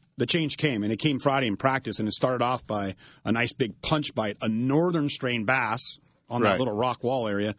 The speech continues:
Speaker 2: Right.
Speaker 1: uh, about seven pounds. It was beautiful.
Speaker 2: That's awesome.
Speaker 1: And that was,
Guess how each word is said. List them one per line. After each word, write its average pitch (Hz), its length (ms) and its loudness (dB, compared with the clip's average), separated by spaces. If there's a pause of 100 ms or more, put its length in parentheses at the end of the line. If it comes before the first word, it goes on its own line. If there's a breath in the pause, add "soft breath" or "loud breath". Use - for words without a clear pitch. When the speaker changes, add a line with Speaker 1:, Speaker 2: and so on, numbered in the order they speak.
Speaker 2:
Right. 87 260 0
Speaker 1:
uh, 107 260 -2
about 131 280 2
seven 120 280 -2
pounds. 104 360 -2
It - 20 0
was 104 120 -2
beautiful. 98 720 -6
Speaker 2:
That's 87 240 0
awesome. 82 300 0
Speaker 1:
And 117 140 0
that 160 120 2
was, 160 140 0